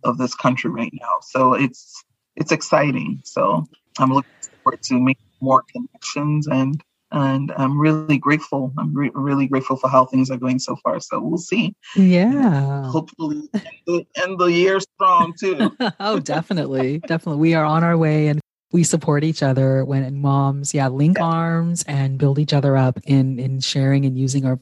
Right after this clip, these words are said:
Speaker 2: finding our voice and then using it for whatever, you know, our purpose is here on this earth. And that's the only way we can make our, our world and our children's world better for the future. So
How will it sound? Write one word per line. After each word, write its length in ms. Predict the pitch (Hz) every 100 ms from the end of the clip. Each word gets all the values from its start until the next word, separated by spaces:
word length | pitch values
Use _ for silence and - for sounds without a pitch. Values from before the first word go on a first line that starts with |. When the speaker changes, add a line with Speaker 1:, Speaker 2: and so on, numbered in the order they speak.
| -
Speaker 2:
finding 360 | 151 160 170
our 120 | 170
voice 440 | 165 170 165 165 -
and 80 | 139
then 140 | 135
using 360 | 127 123 123 120
it 300 | 120 123 135 -
for 380 | _ 139 131 127
whatever, 680 | 123 131 127 127 131 131 135
you 140 | 151 139
know, 220 | 131 127
our 140 | 127
purpose 720 | 127 - 135 127 127 - - - -
is 320 | 135 131 127
here 380 | - 139 131 131
on 160 | 123
this 240 | 127 131 -
earth. 220 | - 143
And 80 | 180
that's 240 | 220 247
the 100 | -
only 200 | 196 208 185
way 160 | 139
we 120 | 143
can 160 | 139 139
make 340 | 131 127 - _ _ _
our, 220 | 139 131 139
our 180 | 151 175
world 360 | 196 196 190
and 100 | 143
our 60 | 135
children's 440 | - 151 143 139
world 300 | 131 127 131
better 300 | - 123 127 - _
for 120 | 147
the 100 | 135
future. 600 | - 120 - - 120 123
So 560 | - - 120 113 110 151